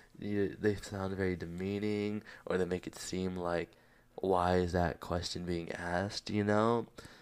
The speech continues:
So it does invoke a lot of fear, and it takes a lot of courage to,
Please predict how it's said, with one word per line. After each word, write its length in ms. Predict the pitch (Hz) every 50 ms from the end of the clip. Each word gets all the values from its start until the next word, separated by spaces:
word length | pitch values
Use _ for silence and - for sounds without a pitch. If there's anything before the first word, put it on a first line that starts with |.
| - - - - - - -
So 180 | - 87 90 90
it 80 | 87 113
does 180 | 117 113 110 110 - -
invoke 360 | - 104 101 101 95 95 92 -
a 60 | 92
lot 200 | 87 85 87 87
of 100 | 90 -
fear, 500 | - - - 92 92 90 90 92 98 98
and 100 | 95 92
it 180 | 87 85 -
takes 200 | - - 92 101
a 60 | 104 -
lot 140 | - -
of 100 | - -
courage 480 | - - - - - 85 85 - - -
to, 260 | - 95 92 90 87